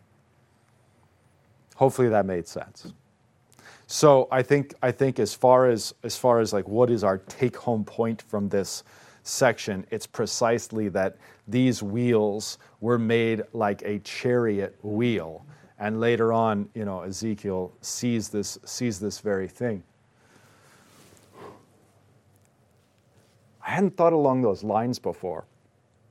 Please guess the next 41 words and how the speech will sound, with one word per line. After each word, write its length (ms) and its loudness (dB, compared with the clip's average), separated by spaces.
I'm 220 2
always, 520 6
I'm 160 0
always 320 4
interested, 680 0
I'm, 240 -2
I'm 280 -4
interested 440 0
in 240 2
this, 320 0
in 160 -6
this 240 2
dynamic, 640 -2
that 100 -4
if 120 -8
you 60 -4
go 120 6
to 120 8
Isaiah 360 2
six 520 -4
and 120 -6
you 80 -6
look 160 -2
at 80 -6
the 80 -2
vision 440 -4
he 200 -6
has 400 0
and 100 -2
you 100 -6
think 380 -2
about 260 0
what 200 0
he 160 -4
was 180 -4
visually 480 -4
seeing, 420 -2
like, 180 -4
concretely 600 0
on 240 4
earth, 380 0